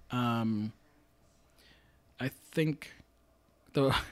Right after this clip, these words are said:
<laughs> the one thing I always remember about that match is while we're, we're going through it, and obviously it's kind of a spot monkey match, we planned out a ton. Blake and, or really just Blake. I mean, Bits was helping too, but Bits didn't know what he was doing.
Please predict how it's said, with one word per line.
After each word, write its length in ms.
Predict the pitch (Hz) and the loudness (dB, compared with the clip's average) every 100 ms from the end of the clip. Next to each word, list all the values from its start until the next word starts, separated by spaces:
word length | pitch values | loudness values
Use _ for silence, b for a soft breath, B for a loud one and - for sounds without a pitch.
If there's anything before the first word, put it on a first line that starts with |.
| B | B
<laughs> 240 | B B | B B
the 60 | 156 | 4
one 180 | 170 185 | 6 8
thing 160 | 190 | 8
I 80 | 160 | 10
always 220 | 151 147 | 10 8
remember 280 | 143 139 139 | 8 6 6
about 200 | 139 139 | 4 4
that 100 | 143 | 2
match 240 | 139 131 | 2 2
is 140 | 127 117 | 0 -2
while 360 | - 120 120 120 | -4 -2 0 2
we're, 460 | 127 123 120 117 120 - b b b b - | 0 0 0 -2 -6 -14 b b b b -2
we're 140 | 143 | 0
going 280 | 139 175 156 | 6 6 6
through 160 | 156 151 | 6 6
it, 60 | |
and 100 | 139 | 6
obviously 460 | 143 139 139 - 127 | 2 4 4 4 0
it's 120 | 123 | 0
kind 160 | - 131 | -2 0
of 60 | 120 | 0
a 40 | |
spot 280 | - 113 107 | -2 -4 -2
monkey 240 | 117 113 | -2 -2
match, 360 | 110 113 117 - - b b b - _ _ - - | -2 -4 -4 -10 -16 b b b -20 _ _ -18 0
we 120 | 160 | 2
planned 300 | 139 143 127 | 4 2 2
out 100 | 127 | 2
a 60 | 120 | 0
ton. 500 | - 185 170 117 127 - b b b b b - - - | 0 2 2 2 0 -4 b b b b b -20 -20 -10
Blake 560 | 127 135 151 196 - - - | -2 4 4 2 -4 -10 -6
and, 760 | 120 120 117 113 110 107 104 - - - - - - - - - - - | -4 -2 -2 -2 -2 -4 -6 -12 -18 -20 -20 -20 -20 -20 -20 -20 -20 -16
or 160 | - 180 | -6 6
really 260 | 208 220 151 | 10 12 10
just 240 | 147 - | 6 2
Blake. 260 | 226 104 - | -6 -6 -4
I 60 | 143 | 2
mean, 200 | 147 131 | 4 6
Bits 280 | 170 - | 6 6
was 200 | 151 131 | 4 6
helping 380 | - 143 135 127 | 6 4 6 4
too, 200 | 127 151 | 6 6
but 160 | 131 120 | 6 4
Bits 220 | 160 - | 2 2
didn't 200 | - 110 | -2 -2
know 120 | 107 | -2
what 100 | 101 | -4
he 60 | 95 | -6
was 140 | 95 | -8
doing. 320 | - 90 95 | -8 -8 -8